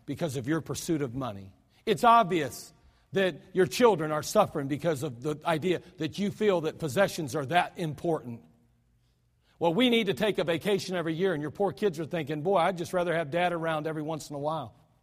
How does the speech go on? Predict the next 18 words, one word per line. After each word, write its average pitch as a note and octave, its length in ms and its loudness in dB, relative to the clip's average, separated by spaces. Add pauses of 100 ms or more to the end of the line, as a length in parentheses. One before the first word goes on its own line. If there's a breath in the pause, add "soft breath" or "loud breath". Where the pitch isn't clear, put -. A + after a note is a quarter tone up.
(2750 soft breath)
You A3+ 220 2
know A#3+ 280 6
it. B2+ 140 -8
It's G#3 200 0
obvious. F3+ 680 2
You G3 140 0
can G3+ 180 0
tell A#3+ 240 6
it. D#3 120 -2
You F#3 120 -4
see B3+ 300 2
it F#3 80 4
in E3 100 0
them. C#3 140 -4 (160 loud breath)
Your G#3 160 4
wife's A#3 280 4
saying, G3 220 0
"Honey, F3 360 0